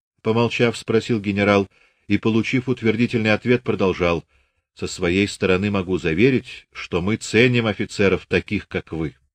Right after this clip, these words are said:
В наше время даже среди офицерского состава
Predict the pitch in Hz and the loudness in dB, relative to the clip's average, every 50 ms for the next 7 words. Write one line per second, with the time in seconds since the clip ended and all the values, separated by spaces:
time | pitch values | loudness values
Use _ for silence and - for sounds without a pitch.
0 | _ _ _ _ _ _ _ _ _ _ _ _ - 87 120 160 156 - 160 156 | _ _ _ _ _ _ _ _ _ _ _ _ -4 0 0 0 2 2 2 6
1 | 160 180 185 175 160 151 160 156 151 160 - - 139 139 135 151 156 151 147 - | 8 8 6 6 4 4 4 2 2 -2 -4 -2 -2 0 4 4 4 4 4 0
2 | 143 127 - 156 160 147 - - 156 143 139 127 - 135 127 - - - 165 160 | -4 -2 0 0 0 0 -2 -4 -2 -2 -2 0 -2 -4 -4 -4 -2 0 2 2
3 | 147 127 - | 4 2 0